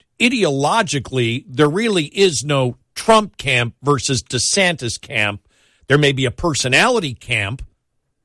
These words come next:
There may be a, all right, a tribal, who do we want to win camp, but the ideology of the Republican Party on all those major issues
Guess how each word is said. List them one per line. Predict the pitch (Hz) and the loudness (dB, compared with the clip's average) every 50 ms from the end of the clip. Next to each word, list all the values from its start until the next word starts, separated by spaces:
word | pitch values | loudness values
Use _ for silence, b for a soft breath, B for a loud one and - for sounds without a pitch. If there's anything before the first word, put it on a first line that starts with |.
| _ _ _ _ _ _ _ _ _ _ _ _ _ _ _ _ _ _ _ _ _ _ _ _ _ _ _ | _ _ _ _ _ _ _ _ _ _ _ _ _ _ _ _ _ _ _ _ _ _ _ _ _ _ _
There | 123 151 156 | 2 2 4
may | 160 160 160 160 151 | 4 4 4 4 2
be | 131 113 151 151 147 143 143 - - | 2 0 -2 -2 0 -2 -4 -2 0
a, | 156 151 143 135 131 127 123 120 123 - _ | 2 2 4 4 2 2 0 0 -2 -4 _
all | - 170 185 175 | 4 4 4 4
right, | 156 143 135 131 131 - _ - _ _ _ _ _ _ | 2 0 0 0 -2 -6 _ -20 _ _ _ _ _ _
a | - 135 139 | 0 0 2
tribal, | 120 - - - 190 185 190 208 180 147 147 139 135 135 - _ _ _ _ _ _ - | 2 -2 -6 0 2 4 4 4 2 0 0 0 0 -2 -4 _ _ _ _ _ _ 0
who | 147 202 | 2 2
do | 196 170 | 4 4
we | 165 170 160 | 2 0 0
want | 156 156 147 143 143 - | 0 0 0 0 -2 -2
to | 123 135 | -4 -4
win | 117 104 120 185 269 311 294 277 240 196 | -4 -2 0 2 2 2 2 -2 -4 -6
camp, | - - 131 117 110 104 95 104 104 - - _ _ _ _ _ _ _ _ | -4 -2 0 0 0 0 -2 -6 -10 -14 -20 _ _ _ _ _ _ _ _
but | 123 139 160 131 - | -2 -2 -2 0 0
the | 151 143 135 - - - | 0 0 0 -2 -4 -4
ideology | 220 262 254 220 185 180 196 226 254 220 170 135 113 139 139 | -2 -2 0 0 2 2 2 0 0 -2 -4 -4 -4 -4 -4
of | 135 123 | -4 -4
the | 127 | -2
Republican | 117 120 117 - - - 220 190 170 151 123 - 120 113 101 | -4 -4 -4 -4 0 0 0 2 2 -2 -2 -2 -6 -6 -6
Party | - - - - 233 226 202 139 117 117 107 b b b b b b | -8 -6 0 0 2 2 2 0 -4 -6 -6 b b b b b b
on | - 139 139 | 2 2 4
all | 147 165 170 | 4 2 2
those | 151 147 139 120 95 | 0 -2 -2 -2 -4
major | 131 143 156 165 147 117 127 127 - _ | -4 -2 -2 -2 -2 -4 -6 -8 -8 _
issues | - 208 208 - - - 131 120 117 117 117 - - | -6 -4 -4 -2 -2 -2 -2 -2 -2 -2 -4 -6 -8